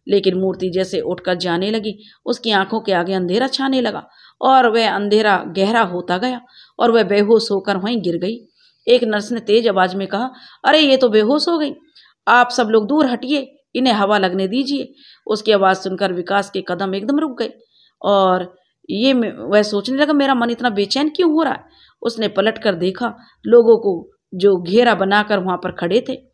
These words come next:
वार्ड बॉय ने नर्स से कहा, "अरे, इनका घूंघट हटाओगे तभी तो इन्हें हवा लगेगी।" नर्स ने अपने सर पर थपकी मारकर कहा, "अरे, यह बात मेरे दिमाग में क्यों नहीं आई?" और जैसे ही उसने उसका चांदनी का घूंघट हटाकर पानी के छींटे मारने लगी,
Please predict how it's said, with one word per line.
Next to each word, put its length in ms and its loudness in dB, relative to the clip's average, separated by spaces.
वार्ड 280 4
बॉय 200 2
ने 120 0
नर्स 240 0
से 120 0
कहा, 300 -2
"अरे, 200 4
इनका 240 2
घूंघट 340 0
हटाओगे 400 2
तभी 220 0
तो 80 2
इन्हें 160 2
हवा 220 2
लगेगी।" 580 -4
नर्स 260 2
ने 120 2
अपने 200 -2
सर 180 -2
पर 140 -2
थपकी 340 -8
मारकर 360 -4
कहा, 300 -10
"अरे, 220 4
यह 260 4
बात 240 0
मेरे 200 -2
दिमाग 340 0
में 180 -4
क्यों 140 -6
नहीं 240 2
आई?" 140 -2
और 200 2
जैसे 320 2
ही 120 2
उसने 340 -4
उसका 280 -2
चांदनी 400 0
का 100 0
घूंघट 360 -4
हटाकर 340 -2
पानी 300 -2
के 120 -4
छींटे 340 -4
मारने 340 -2
लगी, 340 -4